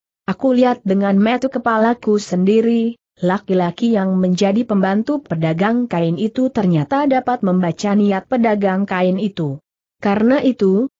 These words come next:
katanya, "jangan lakukan itu, Nyi. Kedua orang itu adalah orang-orang yang baik. Persetan kau," geram perempuan itu,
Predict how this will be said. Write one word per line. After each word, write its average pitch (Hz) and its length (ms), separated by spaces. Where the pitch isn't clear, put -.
katanya, 214 640
"jangan 233 420
lakukan 208 560
itu, 160 400
Nyi. 151 320
Kedua 190 480
orang 180 320
itu 330 320
adalah 226 480
orang-orang 226 720
yang 180 160
baik. 147 400
Persetan 233 640
kau," 170 380
geram 208 400
perempuan 226 480
itu, 202 480